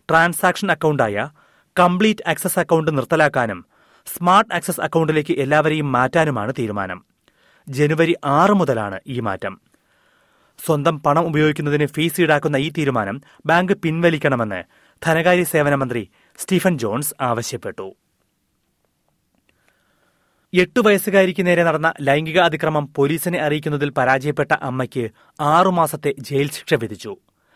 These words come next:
ക്വീൻസ്ലാൻഡിൽ പുതിയതായി കൊണ്ടുവന്ന നിയമത്തിന്റെ അടിസ്ഥാനത്തിൽ ആദ്യമായി ശിക്ഷിക്കപ്പെടുന്നയാളാണ് ഇത്. കുട്ടികൾക്ക് നേരെയുള്ള ലൈംഗിക അതിക്രമത്തെക്കുറിച്ച്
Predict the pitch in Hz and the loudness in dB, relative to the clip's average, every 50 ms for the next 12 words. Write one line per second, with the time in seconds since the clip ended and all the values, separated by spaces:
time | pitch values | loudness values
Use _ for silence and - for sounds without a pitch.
0 | _ _ _ _ _ - - 156 156 156 147 - 165 165 160 147 147 151 151 - | _ _ _ _ _ -6 -4 -4 -4 -4 -4 -4 -4 -2 -2 -2 -4 -6 -8 -6
1 | 147 135 143 139 160 160 156 156 160 156 147 147 147 147 147 151 143 135 143 143 | -4 -4 -2 0 0 0 0 0 -2 -2 0 0 0 0 -2 -2 -4 -4 -4 -4
2 | 147 156 151 147 147 143 135 - - - 143 135 123 - 139 - - _ _ _ | -4 -6 -4 -2 -2 -2 -2 -4 -6 -6 -6 -6 -4 -4 -4 -6 -6 _ _ _
3 | _ - 151 143 151 160 160 147 180 175 170 170 165 156 - 151 - - 151 139 | _ -4 0 2 2 2 2 0 0 0 0 0 -2 -2 -6 -8 -10 -8 -8 -6
4 | 160 147 160 147 143 143 131 117 113 113 101 95 101 - - 117 95 101 87 - | -4 -2 -2 -2 -2 -2 -2 -2 -2 -2 -4 -6 -6 -8 -8 -8 -10 -10 -12 -14
5 | _ _ _ _ _ _ _ _ _ - - _ _ - 190 185 - 220 220 220 | _ _ _ _ _ _ _ _ _ -20 -20 _ _ -2 0 2 2 4 2 2
6 | 214 226 208 208 202 190 185 185 180 185 175 160 147 139 151 147 143 180 175 165 | 2 2 2 2 2 2 2 2 2 2 2 2 2 0 -2 -2 0 0 0 0
7 | 151 151 170 160 156 143 165 151 - 156 147 143 - | 0 -2 -2 -2 -2 -2 -2 -2 -2 -2 -4 -4 -4